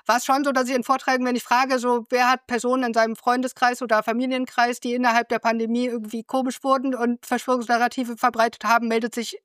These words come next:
eigentlich, also melden sich immer mindestens zehn, zwanzig Personen, so, ne? Das heißt, irgendwie kann man schon sagen, es gab wahrscheinlich schon noch mal eine Verschiebung innerhalb der Pandemie, dass mehr Leute quasi in,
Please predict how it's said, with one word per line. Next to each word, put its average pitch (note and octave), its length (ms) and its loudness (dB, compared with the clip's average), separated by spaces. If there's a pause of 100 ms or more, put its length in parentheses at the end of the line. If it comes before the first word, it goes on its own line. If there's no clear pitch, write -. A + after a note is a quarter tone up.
(140)
eigentlich, A3 640 -2
also A3 200 0
melden A#3+ 280 2
sich A3+ 120 -6
immer A#3 180 4
mindestens A3+ 440 0
zehn, G#3+ 180 -2
zwanzig F#3+ 320 -2
Personen, C#3+ 440 -8
so, F#3 60 -14
ne? B3 160 -4 (720)
Das A3+ 160 -2
heißt, B3+ 320 2
irgendwie C4 380 -4
kann C4 140 0
man C4 120 2
schon C#4 200 2
sagen, C4 580 2 (100)
es B3 160 -4
gab B3 240 2
wahrscheinlich A#3+ 500 2
schon B3+ 160 0
noch B3+ 120 2
mal A#3+ 120 0
eine A#3 140 -2
Verschiebung F#3+ 640 -8
innerhalb F3+ 340 -4
der F#3 140 -4
Pandemie, G3 400 -4
dass A3 200 0
mehr A#3 200 4
Leute A#3 400 2
quasi A3+ 720 2 (520)
in, B3+ 340 2